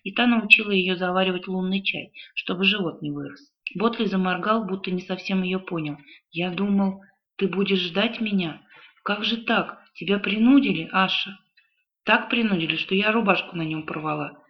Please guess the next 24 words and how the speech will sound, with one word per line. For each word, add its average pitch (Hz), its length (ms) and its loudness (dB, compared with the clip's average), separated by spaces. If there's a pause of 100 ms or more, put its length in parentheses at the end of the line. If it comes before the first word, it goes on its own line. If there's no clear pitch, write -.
(240)
Не 220 120 4
надо 254 260 6
нам 185 180 2
жениться, 220 400 0
поверь 208 380 0
мне. 147 280 -6 (180)
Ты 247 100 2
нежный 262 340 8
мальчик, 185 440 0
всегда 208 300 0
таким 202 420 -4
был. 170 320 -2 (280)
А 180 100 2
я 226 120 6
не 269 160 8
из - 220 -4
нежных. 233 600 2 (260)
Если 233 320 0
мы 240 160 6
поженимся, 254 560 4
ты 190 100 -2
скоро 233 280 -2
возненавидишь 233 760 2
меня. 151 280 -6